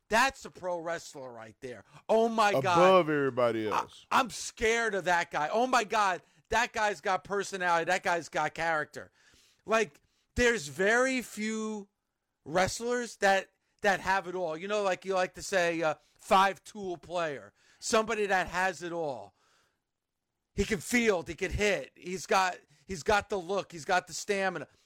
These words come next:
Speaker 1: Brock Lesnar is the complete package. There's, and, and you know what? He went from being somebody who I thought didn't get it to somebody that I think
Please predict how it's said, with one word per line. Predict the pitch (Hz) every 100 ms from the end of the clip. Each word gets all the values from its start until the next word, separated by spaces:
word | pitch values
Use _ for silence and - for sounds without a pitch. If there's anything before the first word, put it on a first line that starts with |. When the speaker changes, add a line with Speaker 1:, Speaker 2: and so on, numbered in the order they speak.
| _ _ _ _ _ _
Speaker 1:
Brock | 147 202 247 262 190
Lesnar | 190 196 208 233 233
is | 202 180
the | 190
complete | - 160 - 156 180 -
package. | 156 151 147 120 90 - _ _ _ -
There's, | 226 220 220 165 - _ _ _ _ _ _ _
and, | 220 233 226
and | 214 220
you | 233
know | 240
what? | 240 247
He | 226 240
went | 254 247
from | 226
being | 190 226 226 214 202
somebody | - 226 202 202
who | 190
I | 190
thought | 175 202 165 117
didn't | 190 226 233
get | 240 233
it | - _ _ -
to | 214
somebody | - 240 226 226 208
that | 196
I | 202
think | 190 214 190